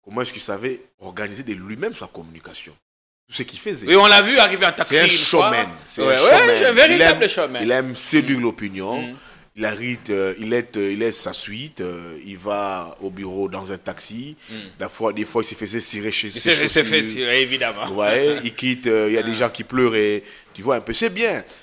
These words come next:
Speaker 1: Mais ça, c'est pas, c'est bien comme, comme dans l'opinion,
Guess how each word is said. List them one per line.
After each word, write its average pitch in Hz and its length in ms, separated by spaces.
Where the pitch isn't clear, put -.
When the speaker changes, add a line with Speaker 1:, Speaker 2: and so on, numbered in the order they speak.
Speaker 1:
Mais 151 220
ça, 214 160
c'est 170 160
pas, 190 380
c'est 170 180
bien 208 400
comme, 180 200
comme 214 160
dans 139 80
l'opinion, 113 500